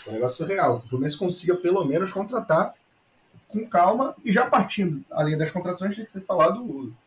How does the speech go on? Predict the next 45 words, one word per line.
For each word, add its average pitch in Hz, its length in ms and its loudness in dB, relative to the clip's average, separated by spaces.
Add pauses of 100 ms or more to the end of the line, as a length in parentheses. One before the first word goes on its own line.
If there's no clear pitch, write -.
(500)
do 143 120 -6
Marcão 185 640 2 (140)
e 226 80 -6
do 254 120 -8
próximo 170 380 0
técnico, 156 340 -8
que 151 60 -6
é 143 40 -6
o 135 40 -8
Marcão, 131 540 -4 (640)
é, 95 580 -12 (360)
pra 139 140 0
mim 123 100 -4
ele 123 100 0
é 120 60 0
um 113 60 -6
tapa-buraco, 120 760 -2
né? 110 80 -16
Acho 113 140 -8
que - 60 -8 (220)
até 160 260 -4
ele 151 220 2
sabe 127 260 -4
que - 80 -16
ele 117 80 -10
é - 20 -10
um 113 80 -14
tapa-buraco, 113 540 -6 (920)
é, 104 360 -6
que 147 100 -8
ele 147 80 0
não 151 140 2
vai 151 120 6
melhorar 160 600 4
e - 20 2
nem 180 160 0
piorar, 170 400 4
ele 165 80 0
vai 156 160 4
manter 160 360 2
o 147 80 -2
que - 100 -8
tá - 100 -4
acontecendo, 147 640 -4
então 135 400 -10